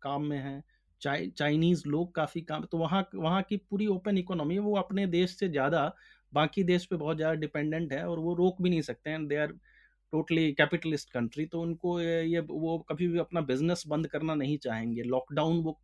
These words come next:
लास्ट चीज चाहेंगे। तो वहाँ का नंबर्स, अ,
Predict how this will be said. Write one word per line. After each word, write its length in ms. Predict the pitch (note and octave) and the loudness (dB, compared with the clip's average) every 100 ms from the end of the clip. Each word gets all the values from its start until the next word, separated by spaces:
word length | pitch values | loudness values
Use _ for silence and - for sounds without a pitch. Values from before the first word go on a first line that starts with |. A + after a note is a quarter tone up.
| - | -8
लास्ट 540 | B2 C#3 - - _ - | 0 0 -2 -8 _ -6
चीज 240 | C#3 B2+ | -6 -6
चाहेंगे। 460 | B2 A2 A2+ A#2 - - - _ _ | -10 -8 -10 -10 -16 -20 -20 _ _
तो 80 | D3+ | -6
वहाँ 400 | D3+ G3+ G#3 G3+ - | 0 2 4 2 2
का 140 | G#3 | 2
नंबर्स, 640 | G3+ G3 G3+ G#3+ G#3 - | 4 4 4 2 0 -6
अ, 40 | G3+ | -6